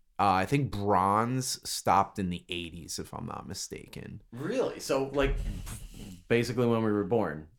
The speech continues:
Speaker 2: and then
Speaker 1: Yeah.
Speaker 2: comics were in the Bronze Age.
Speaker 1: Y-, yeah, and then Modern Age is, like, you know,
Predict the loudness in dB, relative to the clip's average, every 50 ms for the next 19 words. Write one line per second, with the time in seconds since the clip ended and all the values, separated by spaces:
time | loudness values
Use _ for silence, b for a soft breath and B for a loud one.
0 | _ _ _ -2 0 2 2 2 0 -2 -4 -8 _ _ 2 2 4 4 4 2
1 | 0 -2 -2 -2 -2 -2 -2 -2 -2 -2 -2 -2 -4 -6 -8 -8 -8 -6 -4 -4
2 | -2 -2 -2 -2 4 6 6 6 6 4 4 2 2 2 2 2 2 2 2 2
3 | 6 6 8 8 8 6 6 4 2 2 2 2 2 2 0 0 -2 -2 0 0
4 | -2 -2 -2 -4 -4 -4 -2 -2 -4 -6 -10 -12